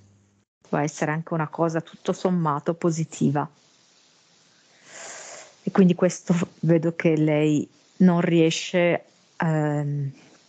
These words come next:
forse neanche più di tanto, a concepire la sua vita, eh, nell'abbondanza, nella,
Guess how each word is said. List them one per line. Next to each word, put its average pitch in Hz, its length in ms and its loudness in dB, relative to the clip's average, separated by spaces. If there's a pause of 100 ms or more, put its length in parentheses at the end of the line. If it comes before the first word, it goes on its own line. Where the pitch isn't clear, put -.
(960)
forse - 560 0
neanche 226 400 0
più 214 220 -2
di 233 160 0
tanto, 151 880 -2
a 175 100 -4
concepire 190 800 0
la 151 120 0
sua 190 220 -2
vita, 151 640 -4
eh, - 560 -10
nell'abbondanza, 151 1500 0
nella, 139 480 -2